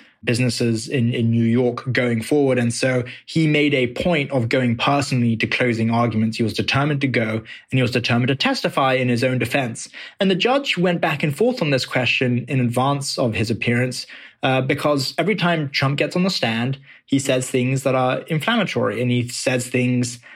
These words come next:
that are extraneous. You know, he got on the stand and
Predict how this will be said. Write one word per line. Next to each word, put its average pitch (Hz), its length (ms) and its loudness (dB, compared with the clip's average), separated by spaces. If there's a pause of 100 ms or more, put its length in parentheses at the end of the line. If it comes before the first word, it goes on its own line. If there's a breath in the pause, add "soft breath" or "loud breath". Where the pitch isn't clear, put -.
(200 loud breath)
that 123 500 0
are 120 600 0 (160)
extraneous. 151 880 0
You 127 80 2
know, 117 60 2
he 117 120 2
got 139 220 2
on 139 120 2
the 123 80 0
stand 139 360 0
and 127 240 -2